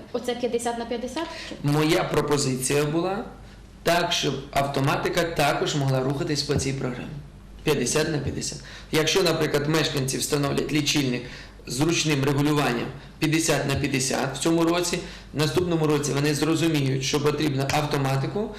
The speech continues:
Speaker 2: вони могли по цій же програмі встановити і автоматику.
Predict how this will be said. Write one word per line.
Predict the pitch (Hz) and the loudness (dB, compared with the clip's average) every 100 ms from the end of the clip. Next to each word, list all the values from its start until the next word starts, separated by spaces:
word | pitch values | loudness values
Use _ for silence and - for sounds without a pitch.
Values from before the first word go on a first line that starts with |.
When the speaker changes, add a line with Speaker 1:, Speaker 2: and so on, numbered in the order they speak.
| - - | -14 -6
Speaker 2:
вони | 143 170 202 | 0 2 4
могли | 190 180 | 4 4
по | 185 170 | 2 2
цій | 160 165 | 2 2
же | 151 | 2
програмі | 151 151 175 214 | 2 2 2 0
встановити | 175 - 143 139 165 170 160 - - - | 0 0 0 2 0 0 -2 -4 -6 -2
і | 175 - | 0 0
автоматику. | 135 139 120 - - | -2 -2 -4 -6 -12